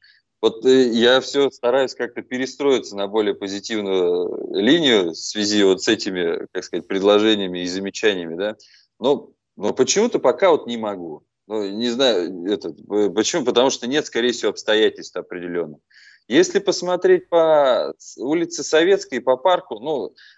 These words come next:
как бы, мягко сказать, дело в том, то, что сорваны сроки, есть, э, проблемы с исполнением, по-моему, на сегодняшний день до сих пор.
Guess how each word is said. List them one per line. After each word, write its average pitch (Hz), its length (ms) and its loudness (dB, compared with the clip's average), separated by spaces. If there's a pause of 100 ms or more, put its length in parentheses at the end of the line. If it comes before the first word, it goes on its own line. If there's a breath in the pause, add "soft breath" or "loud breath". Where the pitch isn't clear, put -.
как 143 220 2
бы, 117 580 2
мягко 170 380 -2
сказать, 170 560 -2
дело 135 240 -4
в 156 60 -16
том, 156 180 -8
то, 143 100 -8
что - 160 -10
сорваны 147 440 -2
сроки, 165 600 -2
есть, 135 480 0
э, 107 260 2
проблемы 139 440 2
с - 100 -8
исполнением, 135 680 -2
по-моему, 110 300 -2
на 113 80 -4
сегодняшний 107 420 -4
день 104 180 -2
до 98 80 -4
сих - 260 -8
пор. 90 280 0